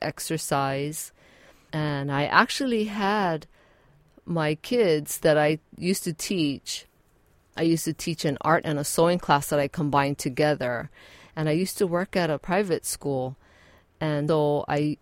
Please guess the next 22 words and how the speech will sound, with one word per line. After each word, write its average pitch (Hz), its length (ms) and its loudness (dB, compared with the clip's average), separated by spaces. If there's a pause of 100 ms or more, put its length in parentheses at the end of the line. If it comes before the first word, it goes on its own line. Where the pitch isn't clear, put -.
the 151 380 0 (100)
name 190 220 4
of 196 140 2
my 151 160 4
class 190 480 4
was 160 180 -4
called 143 260 2
Fiber 139 380 2
Arts. - 640 -2
And 156 140 -4
so - 240 -2
every 220 400 0
morning 208 480 0
before 160 360 0
I 165 60 4
started 180 440 -2
teaching, 139 580 -4 (360)
I 160 120 0
would 160 180 2 (120)
always 226 600 2
give 190 400 0
them 170 400 0